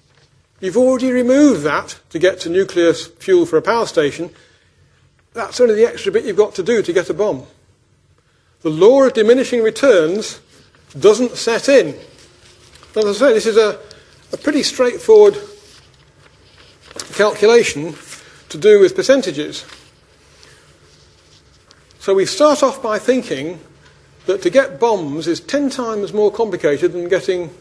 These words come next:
power station fuel. Well, that's how I worked out how much to cut off the, off the bit of paper.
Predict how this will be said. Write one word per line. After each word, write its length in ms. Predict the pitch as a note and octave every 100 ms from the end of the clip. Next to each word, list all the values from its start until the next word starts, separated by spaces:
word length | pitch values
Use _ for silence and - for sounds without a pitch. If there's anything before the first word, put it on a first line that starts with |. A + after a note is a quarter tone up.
| _ _ _ _ _ _ _ _ _ _ _ _ _ _ _ _
power 200 | G#3 G#3
station 420 | - C#3+ B2 C#3
fuel. 360 | C3 D3+ D3 C3+ _ _ _ _ _ _ _ _ _ - - _ _ _ _ _ _ _ _ _ _ _ _ _ _ _ _ _ _ _ _ _ _ _ _ _ _ _ _ _ _ _ _ _
Well, 120 | A3
that's 120 | -
how 120 | G#3+ G#3
I 40 |
worked 320 | G#3 G#3 G#3
out 120 | F#3+
how 120 | E3+ F3+
much 220 | G3 -
to 80 | E3
cut 280 | - F3+
off 200 | D#3+ D3+
the, 280 | D#3+ D#3 - - - _ _ _ _ _ _ _ _ _ _ _ _ _ _ _ _ -
off 180 | D3+
the 60 | D3+
bit 140 | D#3
of 100 | D3+
paper. 360 | F#3 G3 -